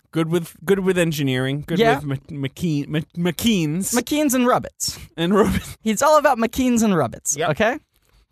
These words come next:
Speaker 2: And, uh, he's very chipper, and everyone goes, "Ooh, you're angry."
Speaker 1: Yeah. <laughs> Yeah, yeah, everyone's like, "Watch out."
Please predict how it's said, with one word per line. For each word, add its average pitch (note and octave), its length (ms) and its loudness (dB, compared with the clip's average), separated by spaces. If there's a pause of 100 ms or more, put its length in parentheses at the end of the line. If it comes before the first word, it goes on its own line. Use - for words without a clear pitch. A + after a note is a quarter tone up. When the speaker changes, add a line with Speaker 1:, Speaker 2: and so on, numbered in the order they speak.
(140)
Speaker 2:
And, F3 480 -2
uh, D#3 360 2
he's C#3+ 240 -4
very A#3+ 100 2
chipper, B3 300 -2
and G3+ 80 0
everyone F3 180 -2
goes, C#3 240 -2
"Ooh, G3 220 2
you're E3+ 240 0
angry." C#3 400 -2 (400)
Speaker 1:
Yeah. D#3+ 360 2
<laughs> - 60 -12 (340)
Yeah, F#3 440 -4
yeah, D#3 140 0
everyone's F3+ 340 0
like, D#3 100 0
"Watch E3 300 2
out." D4+ 280 4